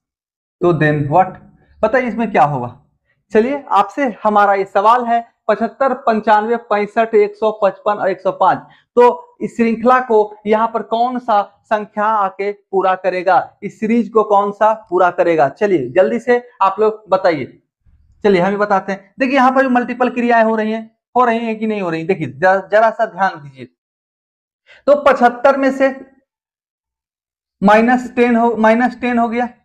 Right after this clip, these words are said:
ठीक है, और यहाँ पर भी पचपन, माइनस टेन हो गया, तो यहाँ पर क्या होगा? माइनस टेन। डायरेक्ट कुछ करने की आवश्यकता नहीं है। क्यों? तो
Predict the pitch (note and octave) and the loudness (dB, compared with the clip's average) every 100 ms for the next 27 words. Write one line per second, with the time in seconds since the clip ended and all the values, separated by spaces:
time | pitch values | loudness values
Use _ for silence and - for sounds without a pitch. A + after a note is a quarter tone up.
0 | _ D4 B3 E3+ - _ - A3+ A#3 A3 | _ -2 0 -2 -4 _ 2 4 4 2
1 | A#3 B3 A#3+ _ _ A3+ B3 - A3+ G#3+ | 2 0 0 _ _ -2 -2 0 0 0
2 | - A#3 G3 G3 G#3+ A#3+ A#3 A#3+ A3 A3+ | 0 0 2 0 2 -2 -2 0 0 0
3 | A#3 A#3+ - _ - B3+ A3 A#3+ A#3+ A3+ | 2 0 -2 _ -6 0 2 2 0 -4
4 | B3+ A3+ A3+ A3+ G3 - - F3+ F#3 F#3+ | 2 2 2 2 0 -2 -4 0 0 -2
5 | F#3 - F3 D3 _ F3 F3+ A#3 C4 - | -6 -6 -8 -8 _ -4 2 2 0 -6
6 | A#3+ - A3 A3 A#3 A#3 G3+ G3 G3+ G3 | -12 -2 -2 -2 -8 0 2 2 -4 -4
7 | - G3 F#3 G3+ F3+ - _ _ B3 C#4+ | -2 -2 -4 -2 -2 -4 _ _ 0 2
8 | C#4+ - _ A#3 - | 0 -6 _ -10 -8